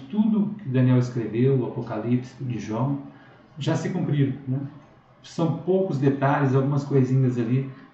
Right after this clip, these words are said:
Tudo o que foi escrito até aqui se cumpriu. Por que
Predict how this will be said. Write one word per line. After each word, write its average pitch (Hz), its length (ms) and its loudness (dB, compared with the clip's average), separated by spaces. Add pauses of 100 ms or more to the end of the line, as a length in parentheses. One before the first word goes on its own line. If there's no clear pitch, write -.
(120)
Tudo 220 420 4
o 165 40 -2
que 160 120 -2
foi 151 200 0
escrito 131 460 0
até 170 200 -2
aqui 214 500 0 (300)
se - 200 -10
cumpriu. 120 580 -4 (2250)
Por 175 220 4
que 190 380 0